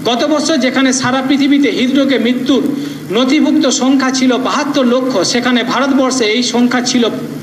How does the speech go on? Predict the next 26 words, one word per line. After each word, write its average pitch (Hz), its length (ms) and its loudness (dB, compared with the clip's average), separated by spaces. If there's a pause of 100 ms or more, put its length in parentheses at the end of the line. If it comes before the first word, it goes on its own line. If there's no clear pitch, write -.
(340)
পনেরো 262 380 2
লক্ষ। 196 340 -2 (400)
সারা 285 200 0
পৃথিবীতে 320 420 2
বাহাত্তর, 226 380 -2
ভারতে - 400 -4
পনেরো। 208 320 0 (340)
চিন্তা 240 220 2
করে 214 120 0
দেখুন, 147 200 -2 (680)
এখনই 269 360 0
পৃথিবীর 294 380 2
মধ্যে 269 240 2
ভারতবর্ষকে 254 640 0
হৃদরোগের 247 420 0
রাজধানী 262 360 0
বলা 220 200 0
হয়। 156 100 -2
বিশ্ব 220 300 -2
স্বাস্থ্য 247 280 -2
সংস্থার 247 400 0
তথ্য 220 240 0
থেকে 240 240 0
জানা 220 240 0
যায় 233 160 0
যে 190 240 -2